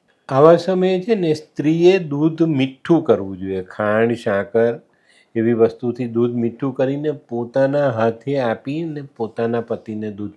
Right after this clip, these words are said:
મીઠું દૂધ પીવડાવવું જોઈએ, તો આ ઝઘડામાં બહુ મોટી રાહત મળે. પોતે ચાંદી પહેરવી જોઈએ, એનાથી પણ સારો પરિણામ લઈ શકાય. આ ઉપાયથી છે ને,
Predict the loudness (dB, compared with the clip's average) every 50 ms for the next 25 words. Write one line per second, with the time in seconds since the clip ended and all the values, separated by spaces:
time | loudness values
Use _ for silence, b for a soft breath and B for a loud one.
0 | -16 -14 -12 -12 -12 -12 _ -8 -6 -6 -4 -4 -4 -6 -6 -8 -8 -8 -6 -4
1 | -4 -4 -4 -4 -6 -8 -10 -12 -14 -14 -14 b b b b b b _ _ -4
2 | -2 0 0 0 0 0 -2 -4 -4 -4 -4 -2 -2 -4 -4 -4 -4 -4 -4 -4
3 | -4 -6 -6 -8 -8 -6 -6 -4 -2 -2 -2 0 -2 -4 -6 -6 -8 -6 -4 -4
4 | -4 -6 -8 -14 _ _ _ _ _ 0 0 0 0 2 2 0 2 2 0 0
5 | 0 0 0 0 -2 -2 0 2 2 4 4 4 2 2 2 2 2 2 2 2
6 | 2 0 0 -2 -4 -6 -8 -12 -16 _ -10 -6 -4 -2 -2 -4 -4 -8 -10 -6
7 | -4 -4 -4 -4 -6 -8 -8 -6 -6 -4 -4 -4 -4 -6 -6 -8 -12 -16 _ _
8 | _ _ _ _ _ -8 -6 -4 -4 -4 -4 -4 -4 -4 -4 -4 -6 -6 -8 -8
9 | -8 -10 -10 -8 -8 -8 -8 -8 -12 -16 _ _ _ _ _ -6 0 4 4 4
10 | 4 4 4 4 4 4 4 2 0 -2 0 0 0 2 2 0 -2 -4 -8 -12
11 | -18